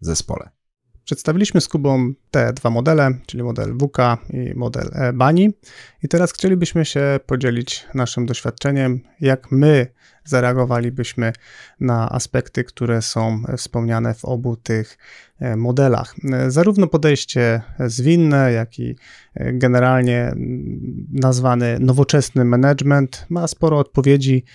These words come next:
Speaker 2: e, i praktyk, które uważamy, że są już, e, dosyć dobrze znane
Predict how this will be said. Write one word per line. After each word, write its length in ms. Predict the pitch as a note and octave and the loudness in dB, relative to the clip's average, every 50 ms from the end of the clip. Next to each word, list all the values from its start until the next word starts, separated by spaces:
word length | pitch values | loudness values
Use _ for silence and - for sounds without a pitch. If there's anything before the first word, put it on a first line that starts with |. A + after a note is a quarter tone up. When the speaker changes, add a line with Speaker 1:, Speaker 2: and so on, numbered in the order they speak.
| - - - _ - | -20 -20 -20 _ -4
Speaker 2:
e, 140 | C#3 C3 B2+ | -2 -2 0
i 100 | C3+ D3 | 0 -4
praktyk, 760 | - - - D3 E3+ F3 - - A3+ A3 G#3+ - - - - - | -4 -2 0 0 0 0 0 0 0 0 0 -2 -10 -18 -18 -18
które 400 | - - - A#3 G#3+ F#3+ F3 D#3+ - - - | -12 -4 0 2 4 4 2 2 0 -2 -6
uważamy, 420 | F3 D3+ C#3+ C3+ C3+ B2+ B2+ B2+ | 0 2 2 2 2 0 0 0
że 80 | B2 A#2 | 0 -2
są 320 | - - B2+ B2 B2 B2 | -4 -4 -2 -2 0 -2
już, 340 | A#2+ A#2+ - - - - - - | -2 -4 -6 -8 -10 -10 -8 -6
e, 120 | B2 A#2+ | -6 -4
dosyć 480 | B2 C3 B2+ - - B2 A#2+ - - C#3 | -2 -2 -2 -2 0 -4 -4 -4 -4 0
dobrze 300 | C3 C3 C3+ C3+ C#3+ C#3+ | 0 0 2 2 0 2
znane 380 | D#3+ F#3+ F#3+ F#3+ F3 D#3+ D#3 | 2 2 2 4 4 2 0